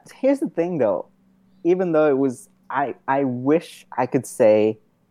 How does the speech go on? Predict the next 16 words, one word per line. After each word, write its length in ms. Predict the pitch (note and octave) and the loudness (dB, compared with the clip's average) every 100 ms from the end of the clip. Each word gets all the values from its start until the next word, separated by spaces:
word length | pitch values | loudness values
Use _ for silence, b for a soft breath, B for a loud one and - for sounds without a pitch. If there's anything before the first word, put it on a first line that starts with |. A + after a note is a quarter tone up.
| _ | _
that 80 | A2 | 2
I 80 | A2+ | 4
had 180 | B2 A#2+ | 6 4
a 60 | A2 | 2
plan 440 | - C3+ C3+ C#3 | 0 -2 0 -2
for 160 | C#3+ C3 | 0 2
this 320 | C3+ C3 - | 2 0 -6
and 140 | - A#2+ | -4 -4
I 60 | |
had 220 | C3 A2+ G#2+ | -2 -2 0
made, 240 | A#2+ B2 | 0 2
like, 220 | A#2 A2 | 2 0
the 80 | - | -2
best 340 | - A#2+ - - | 0 0 0 -4
decision 460 | A#2 C3+ A#2+ G#2+ | -2 -2 -2 -4
ever, 440 | G2 A#2 G#2 F#2+ | 0 2 2 0